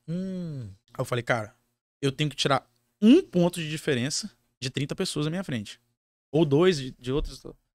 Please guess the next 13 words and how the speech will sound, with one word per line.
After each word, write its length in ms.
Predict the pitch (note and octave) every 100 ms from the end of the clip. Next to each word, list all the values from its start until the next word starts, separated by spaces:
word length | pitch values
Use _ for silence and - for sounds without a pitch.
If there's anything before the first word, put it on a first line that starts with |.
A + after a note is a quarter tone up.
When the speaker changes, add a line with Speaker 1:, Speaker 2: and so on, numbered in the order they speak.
| _ _ _ _ _ _ _ _ _ _ _ _
Speaker 2:
Eu 120 | G#2+
acho 120 | G2+ _
que 100 | A2
vai 140 | A#2
dar. 280 | F3 D#3 - _ - - - _ D3 - _
Aí, 240 | C#3 D#3+
quando 360 | D3+ - F#3+ -
saiu 400 | - D3 C3 B2
a 200 | A2+ A2+
discursiva, 720 | - - G#2+ - G3 E3+ G2+ _ _ _ _ _ _
eu 160 | A#2+ B2+
tirei, 260 | - C3
tipo, 160 | B2+ -